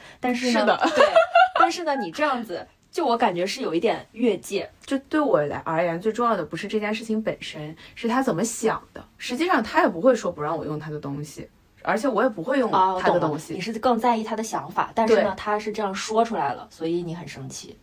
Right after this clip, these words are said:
Speaker 2: 对，这个就看怎么，其实我觉得是看两个人怎么磨合了。因为如果你们两个人生活习惯不一样，那谁尊重谁呢？
Speaker 1: 那你觉得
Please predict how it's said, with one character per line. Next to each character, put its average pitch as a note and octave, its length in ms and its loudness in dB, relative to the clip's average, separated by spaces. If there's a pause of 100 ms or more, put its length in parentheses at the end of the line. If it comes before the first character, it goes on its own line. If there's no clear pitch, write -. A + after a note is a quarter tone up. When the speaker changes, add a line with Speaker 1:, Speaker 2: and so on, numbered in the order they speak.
Speaker 2:
对， F3+ 300 4 (260)
这 A4 200 -6
个 B3 100 -4
就 A#3 140 -4
看 C4 200 -8
怎 E3 120 -8
么， D3+ 160 -8
其 - 160 -4
实 C4+ 60 0
我 A#3+ 140 2
觉 D#3+ 120 -4
得 E3+ 120 0
是 G3+ 280 -8
看 G#3+ 240 -6
两 D#3+ 180 -2
个 D#3+ 60 -2
人 F3+ 120 -2
怎 E3 120 -8
么 C#3+ 80 -6
磨 D3 260 -6
合 - 160 -12
了。 - 220 -18 (180)
因 - 100 0
为 D#4 80 8
如 C4 120 2
果 C4 100 0
你 B3 80 -4
们 F#3 80 -2
两 F3+ 160 4
个 D3+ 80 -4
人 D#3+ 300 -4 (400)
生 G3+ 180 -4
活 F#3 80 -6
习 F3 140 -8
惯 E3+ 180 -2
不 F3+ 80 -8
一 D#3 100 0
样， D#3 240 -4 (200)
那 F#3 120 -2
谁 D3+ 200 -2
尊 F3 160 0
重 F3+ 100 -2
谁 - 300 -8
呢？ C#3+ 80 -4 (360)
Speaker 1:
那 F4 160 2
你 A#3+ 140 4
觉 D3+ 180 -2
得 G3 400 4